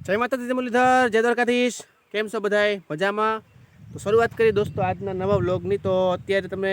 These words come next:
મારી પાછળ જોઈ શકો છો, આ ચાળીઓ કાલ લગભગ છે એનો ટાંગો ભાંગી ગયો હતો પાછો. ત્યાર પછી જગ્યા એની ફેરવી નાખી, બીજી જગ્યાએ છે એને ઊભો કરી દીધો છે. અને અત્યારે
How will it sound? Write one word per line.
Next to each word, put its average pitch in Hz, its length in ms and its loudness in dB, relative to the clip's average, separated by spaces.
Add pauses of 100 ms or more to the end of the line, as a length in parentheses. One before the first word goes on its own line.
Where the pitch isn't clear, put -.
(100)
મારી 190 240 -2
પાછળ 190 260 -6
જોઈ 190 140 -4
શકો 175 220 -14
છો, 208 120 -6
આ 180 140 -6
ચાળીઓ 226 400 -4 (840)
કાલ 190 220 2
લગભગ 190 300 -2
છે 220 100 -2
એનો 196 120 0
ટાંગો 190 320 -2
ભાંગી 196 260 -2
ગયો 208 100 0
હતો - 80 -4
પાછો. 160 240 -2 (640)
ત્યાર 165 200 2
પછી 196 240 2
જગ્યા 240 360 6
એની 220 160 0
ફેરવી 208 240 2
નાખી, - 320 2
બીજી - 240 8
જગ્યાએ - 320 8
છે 196 60 4
એને - 120 0
ઊભો 180 300 2
કરી 151 160 2
દીધો 151 240 -2
છે. - 80 0 (540)
અને - 160 -2
અત્યારે 202 320 0